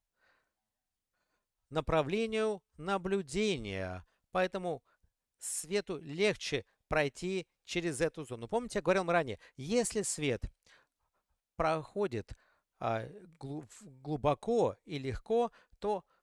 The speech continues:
внешняя поверхность кажется серой, потому что происходит постепенное ослабление энергии света. Поэтому мы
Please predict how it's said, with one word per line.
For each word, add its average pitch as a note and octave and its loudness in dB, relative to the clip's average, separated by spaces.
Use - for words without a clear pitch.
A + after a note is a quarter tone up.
внешняя F3 -2
поверхность F3+ 0
кажется E3+ 2
серой, E3 4
потому E3 -2
что C#3 0
происходит F3+ 2
постепенное G3+ 0
ослабление E3+ 2
энергии D3 2
света. C3+ 0
Поэтому D#3+ 0
мы E3 -6